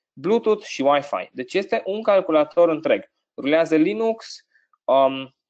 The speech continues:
programele se scriu pentru el exact cum le-ați scrie pentru un calculator normal, doar că mai au și extensia că pot să controleze un pic de hardware prin acei pini.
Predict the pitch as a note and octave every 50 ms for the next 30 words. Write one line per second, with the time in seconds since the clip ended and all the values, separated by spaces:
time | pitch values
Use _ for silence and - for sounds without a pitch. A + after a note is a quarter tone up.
0 | _ - D#3+ E3 D#3 E3+ G3 F#3+ G3+ G3+ F#3+ F#3 F3 E3 E3 - F#3+ G3 F#3+ F#3+
1 | E3+ E3 F3 F3+ F#3 F3 - C#3 B2+ - - E3+ G3 G3 - A3 G3+ G3 F3+ D#3+
2 | - - F3 F3 E3 D#3+ D3+ D3 D3 C#3+ C#3+ C3+ C3+ - C3+ B2+ B2+ - C#3+ C3+
3 | B2+ A#2+ A#2+ A#2+ B2 D#3+ G#3+ B3+ C4 C#4 _ _ _ - - _ - - A3+ A#3
4 | A#3 A3+ A#3 A3+ A3 A3 G#3+ G#3+ G#3+ G#3+ G#3 - F#3+ F#3 - - G3+ G3+ G3 -
5 | F#3 F3+ E3+ E3+ E3 F3 F3+ F3 F3+ E3+ D#3+ D#3+ D#3+ D#3+ D3+ D#3+ E3+ E3 D3+ D#3+
6 | D#3+ - F#3 F3+ E3 - - G3 E3 D3+ D#3 D3+ D#3 D#3 D3+ C#3+ C3+ C#3+ C#3+ C#3+
7 | - C#3+ C#3 C3+ B2+ B2+ - C3+ B2+ B2 - - A2 G2 - -